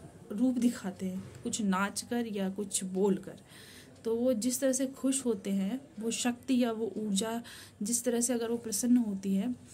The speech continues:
तो वो जिसके शरीर में प्रविष्ट होती है, प्रकट होती है, वो उस तरह के वचन बोलती है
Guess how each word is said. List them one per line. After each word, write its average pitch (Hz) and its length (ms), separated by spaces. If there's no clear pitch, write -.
तो 269 60
वो 277 180
जिसके 247 320
शरीर 269 280
में 269 160
प्रविष्ट 247 400
होती 214 260
है, 240 120
प्रकट 240 340
होती 208 220
है, 254 60
वो 277 60
उस 262 180
तरह 220 180
के 233 160
वचन 220 400
बोलती 202 420
है 220 280